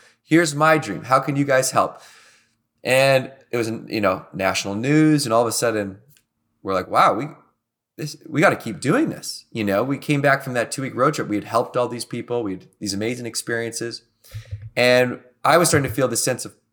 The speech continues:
purpose. And so I th-, we thought, "Okay, let's, let's go back to school and let's do this again next summer. But instead of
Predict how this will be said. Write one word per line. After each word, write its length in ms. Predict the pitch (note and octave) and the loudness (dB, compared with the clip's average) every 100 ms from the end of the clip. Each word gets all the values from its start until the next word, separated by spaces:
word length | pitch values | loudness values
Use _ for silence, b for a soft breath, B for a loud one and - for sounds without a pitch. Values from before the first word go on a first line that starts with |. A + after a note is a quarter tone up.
| _ | _
purpose. 720 | - F#3+ A3 - D3+ - - _ _ _ _ _ _ _ _ - | 0 0 2 0 -2 -6 -10 _ _ _ _ _ _ _ _ -12
And 100 | G#2+ | -4
so 180 | - A2+ | 2 2
I 80 | |
th-, 120 | A2+ - | 2 -6
we 100 | - | -12
thought, 220 | A#2+ B2+ A#2+ | -2 2 2
"Okay, 240 | C3+ F#3 | 2 -2
let's, 260 | A#2+ D3 - | -4 -6 -2
let's 180 | D3+ - | -2 2
go 100 | F#3 | 4
back 220 | F3 F3 | 4 2
to 80 | C3+ | -2
school 400 | - C3 B2+ D3 | -2 -2 0 0
and 120 | D3 | 0
let's 160 | D3+ | 0
do 120 | - B2+ | -2 -4
this 120 | - | -2
again 240 | C3+ B2 | 0 0
next 220 | A2 A2+ | 0 -2
summer. 260 | - F3+ G#2+ | 0 0 0
But 160 | - A2+ | -2 -4
instead 360 | G#2+ - C3 | -4 0 2
of 200 | B2 A#2 | 2 0